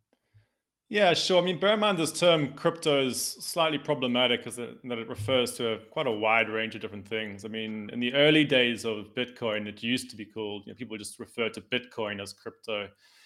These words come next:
Now this term is becoming more and more sort of generic, and it refers to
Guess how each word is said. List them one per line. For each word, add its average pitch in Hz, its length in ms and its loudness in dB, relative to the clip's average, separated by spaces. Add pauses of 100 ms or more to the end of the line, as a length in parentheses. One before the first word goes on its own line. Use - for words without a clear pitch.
(140)
Now 143 400 10
this 143 260 2
term 131 380 4
is 120 80 -8
becoming 113 720 -4 (680)
more 127 320 2
and 123 100 2
more 117 300 2
sort 113 200 -8
of 101 160 -10
generic, 113 600 0
and 110 80 -8
it 107 60 -8
refers 110 440 -8
to 107 260 -10